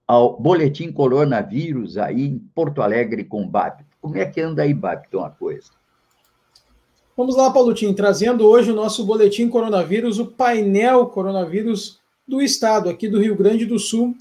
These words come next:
Speaker 2: que é disponibilizado pela Secretaria Estadual do Estado, estadual, né, óbvio, <laughs> que foi atualizado ontem às dez horas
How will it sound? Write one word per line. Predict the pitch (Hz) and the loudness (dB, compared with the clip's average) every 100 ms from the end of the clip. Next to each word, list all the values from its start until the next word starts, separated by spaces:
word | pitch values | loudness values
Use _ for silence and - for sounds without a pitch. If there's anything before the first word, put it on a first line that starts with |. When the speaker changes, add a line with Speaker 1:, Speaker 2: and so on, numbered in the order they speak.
| - | -6
Speaker 2:
que | |
é | 269 | -6
disponibilizado | - 262 233 196 160 226 254 190 196 202 | -4 -2 -2 -2 -2 -2 0 2 2 2
pela | 196 175 | 0 -4
Secretaria | 190 190 185 180 180 | -4 -2 -2 -2 -2
Estadual | 208 - 208 185 196 | -4 -4 0 2 2
do | 190 | 0
Estado, | 185 185 190 208 214 _ _ _ _ | -4 -2 0 0 -6 _ _ _ _
estadual, | 190 190 202 185 185 226 | 0 2 2 4 6 6
né, | 185 175 160 | 4 0 0
óbvio, | 185 180 160 127 190 185 190 180 | 0 0 -6 -4 -2 -2 -4 -10
<laughs> | - - _ | -18 -20 _
que | 208 202 | -6 0
foi | 208 214 | 4 6
atualizado | 214 208 208 190 190 208 220 202 | 4 2 2 4 4 4 2 2
ontem | 202 226 240 240 - | 2 2 0 -2 0
às | 190 156 | -2 0
dez | 196 202 170 | 0 0 0
horas | 185 202 202 - | 0 0 -2 -8